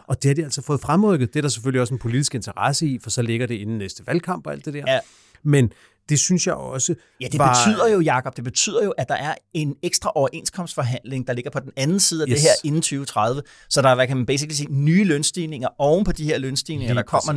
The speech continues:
Speaker 1: præcis.
Speaker 2: nu, der kan nå at blive forhandlet inden tyve tredive. Ellers kunne man have trukket det ud og sagt, om det er en og samme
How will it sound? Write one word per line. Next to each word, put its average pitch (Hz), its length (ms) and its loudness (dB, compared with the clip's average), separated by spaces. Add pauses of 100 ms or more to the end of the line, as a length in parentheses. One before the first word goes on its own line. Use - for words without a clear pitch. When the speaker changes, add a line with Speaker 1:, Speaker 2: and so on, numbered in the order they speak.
Speaker 1:
præcis. 156 180 -6
Speaker 2:
nu, - 40 -20 (140)
der 139 80 0
kan 139 140 0
nå 135 100 0
at 120 60 -2
blive 123 140 -4
forhandlet 120 280 -6
inden 131 100 -8
tyve 135 160 -8
tredive. 127 260 -4
Ellers 151 160 -4
kunne 165 80 -4
man 151 100 0
have 139 40 -2
trukket 139 340 2
det 147 100 -4
ud 214 260 -2
og - 60 2
sagt, 117 260 2
om 113 80 -4
det 147 140 -6
er 135 40 -10
en 120 60 -12
og 110 60 -6
samme 110 400 -2